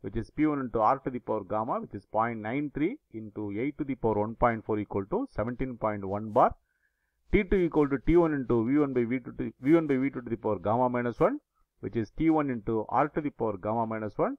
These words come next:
which is three hundred into eight to the power one point four minus one equal to six eight nine point two Kelvin. Then the cutoff ratio. We calculate the cutoff ratio. Uh, we are given the, uh, the compression ratio and the expansion ratio.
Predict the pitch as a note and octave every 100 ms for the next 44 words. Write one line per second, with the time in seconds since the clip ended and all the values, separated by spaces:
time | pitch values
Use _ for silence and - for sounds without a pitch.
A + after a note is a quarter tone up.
0 | - G2+ G#2+ - B2+ C#3+ C3 B2 A2 G2+
1 | G#2 A#2+ B2 A#2 - G#2 G2+ G2 - _
2 | _ _ - A#2 B2 C#3 C3+ A#2+ C3 A2+
3 | G#2 G#2 G2+ - A#2+ C3+ G2+ G#2+ G#2 F#2+
4 | F#2+ F#2+ - E3+ - B2 A2 A2+ G2+ -
5 | G2 G2 D#3+ B3+ - - F#2+ D#2 - _
6 | _ _ _ _ _ _ _ _ _ _
7 | G#2+ G#2+ G2+ A#2 - D#3+ B2+ A#2+ - F#2
8 | - _ _ _ _ _ _ _ _ -
9 | B2+ C#3+ D#3+ D#3 D3+ C#3 C3 - D#3+ D3
10 | C#3 - C3+ B3 - - _ - A#2+ B2
11 | A#2+ A#2+ A#2+ - _ - D#3 E3 D3+ F3
12 | A3 D3+ G2+ C#3 C3 _ _ - C3+ C3
13 | B2+ - D3+ F#3+ F3+ F3 D#3+ D3 E3+ D3
14 | B2+ A#2 - D#3 D3 B2+ A#2+ G#2+ C#3 B3+